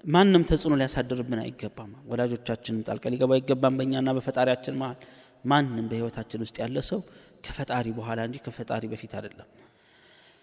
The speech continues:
ስለዚህ ሰላትም ከአላህ ጋር የምንገናኝበት ልዩና ውድ መስመር ነው።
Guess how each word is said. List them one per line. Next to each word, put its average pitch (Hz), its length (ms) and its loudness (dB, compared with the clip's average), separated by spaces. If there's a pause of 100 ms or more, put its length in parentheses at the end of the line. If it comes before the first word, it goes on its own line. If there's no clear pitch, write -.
(240)
ስለዚህ 196 480 4
ሰላትም 165 500 6 (880)
ከአላህ 151 420 6
ጋር 131 200 6 (340)
የምንገናኝበት 123 1000 -4 (200)
ልዩና 113 440 -2
ውድ 113 200 -4
መስመር 131 340 -6
ነው። - 140 -18